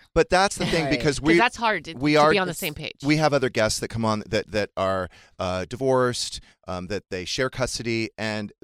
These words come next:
Speaker 1: we're finding, too, that, you know, when the kids, when they're teenagers and they're not getting what they want
Speaker 3: Mm-hmm.
Speaker 1: at one home, they go to the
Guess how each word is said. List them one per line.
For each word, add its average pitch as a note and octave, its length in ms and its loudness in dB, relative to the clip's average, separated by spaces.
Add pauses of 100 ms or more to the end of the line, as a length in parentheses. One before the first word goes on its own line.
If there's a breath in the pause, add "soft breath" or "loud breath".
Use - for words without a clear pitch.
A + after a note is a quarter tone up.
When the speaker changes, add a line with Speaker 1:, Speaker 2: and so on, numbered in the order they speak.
Speaker 1:
we're A#2 180 -6
finding, C#3 440 -4
too, C#3+ 360 -6
that, G2+ 140 -4 (140)
you A2 100 -6
know, G#2+ 120 -2
when G#2+ 220 -4
the G#2 60 -4
kids, - 440 -6 (140)
when A2+ 120 -6
they're G#2+ 80 -4
teenagers A2 540 -6
and G#2+ 120 -6
they're G#2+ 120 -4
not A2 320 -6
getting A2 340 -2
what G#2+ 180 -4
they G#2 200 -2
want G#2+ 440 -4
Speaker 3:
Mm-hmm. E3+ 200 -14 (100)
Speaker 1:
at A#2+ 160 2
one B2+ 240 2
home, B2+ 320 0
they A2 160 -2
go G#2+ 180 0
to A2 240 -4
the G#2 160 -4